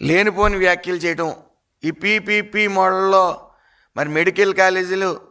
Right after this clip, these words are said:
నీ తప్పుదోవ పట్టిస్తూ మరి ఏదో ప్రజలకి నష్టం జరిగిపోతా ఉందని చెప్తా ఉన్నారు. పూర్తిగా మెడికల్ సీట్లు మీరు ఇచ్చిన దానికన్నా ఎక్కువ మెడికల్ సీట్లు ఇచ్చే విధానాన్ని తీసుకురావడంతో పాటు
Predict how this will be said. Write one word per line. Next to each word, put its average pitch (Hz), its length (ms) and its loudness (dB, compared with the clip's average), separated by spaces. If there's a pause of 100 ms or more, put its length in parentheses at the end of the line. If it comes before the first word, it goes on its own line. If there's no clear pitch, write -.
(280)
నీ 190 140 -2
తప్పుదోవ 190 460 2
పట్టిస్తూ 185 760 -4 (260)
మరి 165 160 4
ఏదో 180 160 2
ప్రజలకి 185 460 0
నష్టం 185 360 -2
జరిగిపోతా 175 520 2
ఉందని 165 340 -2
చెప్తా 147 260 -2
ఉన్నారు. 131 300 -2 (240)
పూర్తిగా - 240 0
మెడికల్ 190 440 0
సీట్లు 202 560 0 (320)
మీరు 151 160 -4
ఇచ్చిన 190 260 -2
దానికన్నా 185 400 0
ఎక్కువ 165 360 -4
మెడికల్ 185 360 0
సీట్లు 175 280 -6
ఇచ్చే 165 240 -4
విధానాన్ని 160 520 0
తీసుకురావడంతో 156 680 -2
పాటు 151 560 -2